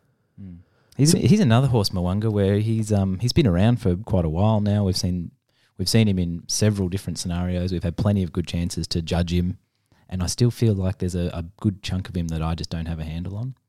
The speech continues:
Speaker 1: 'Cause sometimes he looks to me like things just happen way too quickly for him.
Speaker 2: Mm.
Speaker 1: And, and so I think he's gonna be better when he gets into a, a different scenario over a bit further, and then he gets into that scenario and he's been, he hasn't been able to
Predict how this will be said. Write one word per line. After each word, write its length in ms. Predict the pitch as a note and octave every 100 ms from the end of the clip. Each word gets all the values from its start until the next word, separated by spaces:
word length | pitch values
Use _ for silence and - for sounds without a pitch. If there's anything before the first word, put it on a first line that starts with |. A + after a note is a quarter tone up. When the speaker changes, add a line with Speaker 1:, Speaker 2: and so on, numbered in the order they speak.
| _ _ - -
Speaker 1:
'Cause 140 | A2+ A2
sometimes 440 | D#3+ D3 A#2+ G#2
he 80 | G2
looks 240 | F#2+ - -
to 100 | F2+
me 580 | F2 E2 D#2+ D#2+ D#2 - _ _ _ _ _ _ _
like 580 | E2+ E2+ D#2+ D#2+ D#2+ -
things 320 | - F#2 F2
just 180 | - -
happen 300 | - - E2
way 160 | E2 F2+
too 160 | -
quickly 340 | - F2+ - F#2
for 240 | - F#2+
him. 180 | C3 D#3+ G2
Speaker 2:
Mm. 260 | F2 D2+ D#2+ _ D#2
Speaker 1:
And, 340 | E2 E2 D#2+
and 160 | D#2+ D#2+
so 140 | D#2+
I 100 | D#2
think 200 | - E2
he's 160 | E2 D#2
gonna 180 | E2 D#2+
be 100 | D#2
better 240 | E2 E2
when 120 | D#2 D2+
he 80 |
gets 200 | D2+ -
into 400 | E2 D#2+ D#2 C#2+ -
a, 220 | D#2 D2+
a 40 | D2+
different 380 | - G2 E2+ C#2+
scenario 380 | F2+ F#2+ G#2
over 160 | F#2+ F2
a 60 | E2+
bit 140 | E2+
further, 360 | A2 C3 C3+ A#2
and 80 | G2+
then 60 |
he 60 | G2+
gets 220 | A2+ -
into 160 | G2+ F#2+
that 140 | -
scenario 500 | - F#2 F2+ F2 F2
and 80 | F2
he's 480 | F2 F2 E2+ E2+ - -
been, 400 | F2+ F#2 F#2 - - _ _ _
he 80 | -
hasn't 260 | G#2 B2
been 120 | B2
able 220 | A#2+ B2 B2+
to 320 | B2+ A#2+